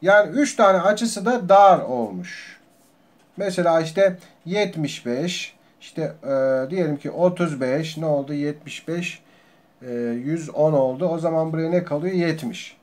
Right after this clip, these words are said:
Bakın üç tane açısı birbirinden farklı ama yine de dar açı. O zaman biz buna ne diyoruz? Dar açılı üçgen.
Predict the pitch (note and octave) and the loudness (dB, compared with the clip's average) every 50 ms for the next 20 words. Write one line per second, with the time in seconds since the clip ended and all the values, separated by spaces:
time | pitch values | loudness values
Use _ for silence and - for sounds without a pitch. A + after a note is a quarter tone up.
0 | _ _ _ _ _ _ - G3+ G#3 G#3 A#3 A#3 - - - _ _ _ _ _ | _ _ _ _ _ _ -4 -4 0 0 0 0 0 -4 -12 _ _ _ _ _
1 | _ - A3+ C4+ A#3 - - B3 A#3 A3+ A3+ A3+ G3+ F#3+ A3 G#3+ A3 A3+ A3 - | _ -4 -4 -4 -2 0 2 4 6 6 6 4 4 4 2 2 0 -2 -4 -2
2 | - B3+ C4+ A#3+ - D#3 D#3 E3+ G3 A#3 A#3+ A3 A#3 A3+ A3 A3 A3 A3 A3 A3 | 0 0 0 0 -2 -6 -10 -4 -2 -2 -2 -2 -2 -2 -2 0 2 4 4 4
3 | A3 G#3+ - - F#3+ G3 G#3 G3+ G3 A#3 A3+ F3 F3 A#3+ D4 E4 D4+ A3 - - | 4 2 0 2 2 4 4 2 0 -2 -2 0 2 4 6 6 6 6 4 0
4 | - _ _ _ - F#3 A3+ B3+ C4+ C4+ C#4+ C4+ A#3 F3+ F#3 G3+ A3+ A3+ - D#3 | -8 _ _ _ -6 -4 0 0 2 4 4 4 6 6 8 8 8 6 6 2
5 | C3 - - - - - _ _ _ _ _ _ _ _ _ _ _ _ _ _ | 0 -2 -4 -10 -18 -20 _ _ _ _ _ _ _ _ _ _ _ _ _ _
6 | _ _ _ _ _ _ - D#3+ F#3 G#3+ A#3 A#3 A#3+ A#3+ A#3+ A3+ A#3+ A3+ A3+ A#3+ | _ _ _ _ _ _ -4 0 2 4 4 6 6 6 4 4 2 2 2 2
7 | B3 B3 B3 B3+ C4+ A3+ B3 A#3+ B3 C#4 D#4 D4 A#3+ G3 D#3+ D#3 C#3 F3 F#3 A3 | 2 4 4 4 4 4 4 4 4 4 4 2 0 -4 -8 0 4 6 6 8
8 | A#3 A#3+ B3 A#3 - C3+ F3+ G3 F#3 - G#3 G3+ A3 A3+ A3 F3+ F#3 F3 F3 - | 8 6 6 4 2 2 0 0 0 -2 -4 -4 -2 -2 -2 -2 -2 -4 -4 -6
9 | - - F#3 - - | -4 -4 -4 -4 -4